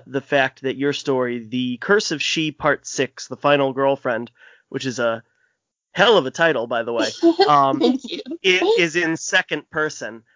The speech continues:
Speaker 1: Um, and I, I wanted to know, is that something that you've worked with a lot, or is it something you were kind of experimenting with for this?
Speaker 2: Um, it's definitely been something I've done, uh,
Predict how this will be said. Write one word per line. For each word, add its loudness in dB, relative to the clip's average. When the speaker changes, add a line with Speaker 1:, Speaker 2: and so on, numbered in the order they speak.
Speaker 1:
Um, 0
and -2
I, 2
I 0
wanted -2
to -6
know, -2
is -6
that -4
something -4
that -2
you've -6
worked -4
with -2
a -2
lot, 0
or 2
is -4
it -8
something -2
you -2
were -4
kind -2
of -6
experimenting -2
with -8
for -4
this? -6
Speaker 2:
Um, 2
it's -2
definitely 0
been -2
something -2
I've -4
done, -2
uh, 0